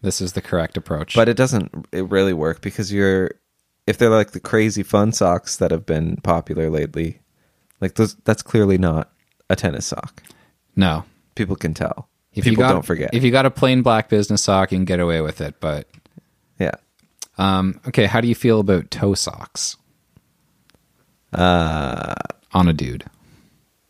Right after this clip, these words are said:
Speaker 2: Toe socks? What is a toe sock?
Speaker 1: Um,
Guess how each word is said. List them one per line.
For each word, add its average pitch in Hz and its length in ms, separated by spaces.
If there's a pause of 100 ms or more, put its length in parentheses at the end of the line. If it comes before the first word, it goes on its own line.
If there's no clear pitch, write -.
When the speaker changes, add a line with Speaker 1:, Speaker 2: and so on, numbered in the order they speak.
(340)
Speaker 2:
Toe 120 240
socks? - 480
What 147 160
is - 120
a 156 40
toe 131 240
sock? - 460 (1080)
Speaker 1:
Um, 90 480